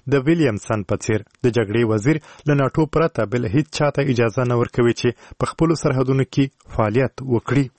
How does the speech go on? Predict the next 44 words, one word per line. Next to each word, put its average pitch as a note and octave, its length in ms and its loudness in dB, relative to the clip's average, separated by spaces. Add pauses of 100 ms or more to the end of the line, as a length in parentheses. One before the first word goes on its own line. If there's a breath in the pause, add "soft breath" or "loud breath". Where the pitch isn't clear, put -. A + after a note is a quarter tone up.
(1000 loud breath)
د F#3 80 2
جرمني F3+ 320 2
صدر C#3+ 240 0
اعظم A2+ 280 0
انګلا A2+ 460 0
میرکل A2 380 -2
ویلي G#2+ 280 2
چې - 160 -4 (320)
د - 100 2
امریکا A#2 320 0 (140)
او B2+ 100 2
روسیې A#2 480 0
ترمنځ A#2+ 300 0 (480 loud breath)
د C#3 120 0
منځواټنه C#3+ 560 0 (120)
اټومي C#3+ 300 2
وسلو A2 340 0 (280)
د A2+ 140 0
پراختیا A2 360 0
د G#2+ 160 0
مخنیوي A2 360 0
د G#2+ 160 -2
تړون C#3 280 2 (340 loud breath)
یا C3+ 200 2 (160)
آی C#3 160 0
این C3 240 0
ایف E3 280 0 (260)
د A2 100 4
لغوه G#2 240 0
کېدو G#2+ 400 0
نظر D3 260 -2 (300 loud breath)
د E3+ 140 4
اروپا D#3 320 0
لپاره D3 380 0
تر A2 180 -2
ټولو G#2+ 240 0
بد G#2 200 -4
خبر G#2 220 -2
و. A#2 200 0 (280)
د E3 120 0
جرمني C#3 340 2
صدر A#2+ 220 0
اعظم B2+ 260 0
وویل B2 260 2